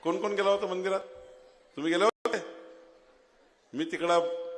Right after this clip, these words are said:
मंदिराचा अध्यक्ष आहे आणि माझं घर बाजूलाच आहे, मंदिराच्या बाजूला. पाहिलं का तुम्ही? हे मतदान झाल्यावर तुम्ही माझ्याकडे त्या मंदिरात या, माझ्याकडे जेवायला या. आपल्याला कोराडी महालक्ष्मी सारखं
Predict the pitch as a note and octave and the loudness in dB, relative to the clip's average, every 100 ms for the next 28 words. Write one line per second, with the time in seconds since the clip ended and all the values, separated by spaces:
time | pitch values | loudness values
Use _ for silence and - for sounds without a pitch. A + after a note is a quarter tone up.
0 | - C#3+ D#3 E3+ E3+ E3+ D#3 D#3+ E3 D#3 | -4 -2 2 4 4 4 4 0 -2 -2
1 | B2+ G2+ - - - - _ _ _ _ | -2 -4 -12 -20 -20 -20 _ _ _ _
2 | - C3+ D#3 E3 F3 D#3+ D#3 F#3 F#3+ E3+ | -8 0 2 4 4 4 2 2 2 2
3 | B2+ D3 D#3+ D#3+ D#3+ C#3+ C3 G#2 - - | 2 -2 0 0 0 0 -2 -8 -12 -18
4 | - - - - D3 E3+ G3 G#3 G#3 A3 | -20 -20 -20 -2 4 6 6 4 2 0
5 | A#3 - - - - - - - - - | -2 -8 -18 -20 -20 -20 -20 -20 -20 -20
6 | - - - - - D#3 E3 E3 G3 G#3+ | -20 -20 -20 -12 -6 4 4 10 10 10
7 | F3 F3 F#3+ G3+ A3 A3 G3 G3+ F#3 F#3+ | 8 8 10 10 8 4 0 4 6 6
8 | G3 G3+ G3+ F#3+ F3+ F#3 G3+ G3+ G3+ - | 4 2 4 4 4 6 6 8 6 4
9 | - F#3+ G3 G3 F#3+ G3+ G#3+ G#3+ D#3 - | 2 4 6 6 10 12 12 8 6 2
10 | - - - - - - - - - - | -14 -18 -20 -20 -20 -20 -20 -20 -20 -20
11 | - - - - _ _ _ _ - _ | -20 -20 -20 -20 _ _ _ _ -20 _
12 | _ _ _ _ _ _ _ _ _ _ | _ _ _ _ _ _ _ _ _ _
13 | _ _ _ _ _ _ _ _ - C#3 | _ _ _ _ _ _ _ _ 2 4
14 | F3 F#3 G3 A3 A#3+ A3+ - E3 E3+ F#3 | 8 12 12 12 12 8 -2 6 8 8
15 | F#3+ F#3+ E3 F3 F#3 F3+ F3+ F#3+ F#3 F3 | 8 4 8 8 8 4 0 4 6 8
16 | E3+ A3+ B3+ C4+ | 12 12 12 12